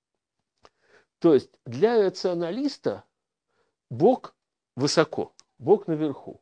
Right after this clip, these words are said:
И, в общем-то, главное, чем я соединяюсь с Богом, это мое сознание для рационалиста. Я должен правильно думать.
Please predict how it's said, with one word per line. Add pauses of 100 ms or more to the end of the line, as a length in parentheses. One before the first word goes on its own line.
(680)
И,
в
общем-то,
главное,
чем
я
соединяюсь
с
Богом, (160)
это
мое
сознание (680)
для
рационалиста. (320)
Я
должен (240)
правильно
думать.